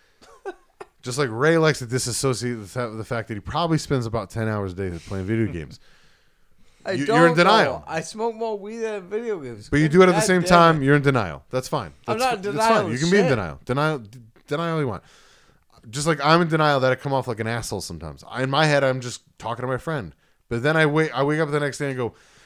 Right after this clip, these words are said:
Speaker 1: "Man, there's probably a reason why Ray thinks I'm being mean to him. But I can't figure it out." And then I listen back to the shows because I actually listen to the shows.
Speaker 2: I
Speaker 1: And
Speaker 2: like
Speaker 1: I go,
Speaker 2: my pot,
Speaker 1: "Oh, wow.
Speaker 2: right?
Speaker 1: I'm being fucking," like, most people in my brain that know me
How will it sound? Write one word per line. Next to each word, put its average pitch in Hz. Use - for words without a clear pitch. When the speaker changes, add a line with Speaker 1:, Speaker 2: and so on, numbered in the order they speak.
Speaker 1:
"Man, 143
there's 131
probably 190
a 135
reason 143
why 113
Ray 117
thinks 107
I'm 95
being 98
mean 104
to 82
him. 69
But 123
I 135
can't 196
figure 165
it 180
out." 135
And 392
then 160
I 156
listen 151
back 165
to 151
the 127
shows 120
because 95
I 127
actually 123
listen 113
to 90
the 82
shows. 87
Speaker 2:
I 175
Speaker 1:
And 156
Speaker 2:
like 151
Speaker 1:
I 156
go, 151
Speaker 2:
my -
pot, 208
Speaker 1:
"Oh, 240
wow. 214
Speaker 2:
right? 202
Speaker 1:
I'm 165
being 180
fucking," 160
like, 143
most 170
people 139
in 127
my 151
brain 117
that 113
know 165
me 104